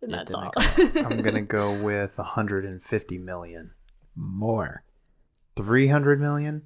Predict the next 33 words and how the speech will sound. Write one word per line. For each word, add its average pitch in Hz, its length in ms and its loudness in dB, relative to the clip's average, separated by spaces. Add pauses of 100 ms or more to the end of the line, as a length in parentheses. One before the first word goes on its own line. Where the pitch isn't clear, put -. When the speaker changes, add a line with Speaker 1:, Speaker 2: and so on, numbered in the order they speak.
(180)
Speaker 2:
Less. - 500 2
<laughs> - 20 0
Speaker 3:
Okay. 139 440 8
Speaker 2:
It 139 80 4
made 156 440 4 (220)
two 175 260 4
hundred 156 420 4
and 117 200 -2
thirty-five 131 840 2
point 113 260 -2
five 110 500 0
million 104 380 -6
dollars, 92 640 -6
Speaker 3:
Woo. 381 400 6 (180)
Speaker 2:
which - 200 -6
compared 175 340 0
to 147 80 -8
the 151 80 -8
budget, 127 500 0
right? 139 460 0 (340)
So 165 480 -4
much 160 300 0
money. 143 400 -2 (600)
It 135 100 0
was 131 120 0
the 127 80 -2
twentieth 160 580 -2
highest 135 380 0
grossing 127 420 0
film 107 320 -4
of 101 120 -10
nineteen 101 380 -8
ninety-nine. 92 600 -12